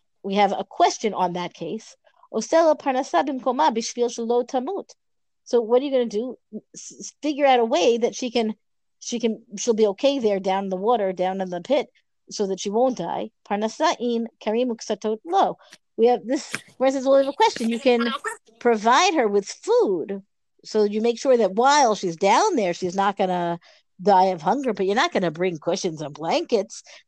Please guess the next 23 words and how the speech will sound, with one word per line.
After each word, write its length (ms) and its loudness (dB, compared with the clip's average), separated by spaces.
to 100 2
help 220 0
her 100 0
out. 280 0
And 140 2
the 60 4
Gemara 240 0
answers, 400 0
"Lo 200 4
kasha, 360 2
we 100 -2
don't 160 2
have 120 0
a 40 -8
problem 320 0
here. 200 -4
Had 260 2
efshar 480 2
b'parnasa, 580 0
had 220 0
the 200 -4
efshar 280 2
b'parnasa." 520 -4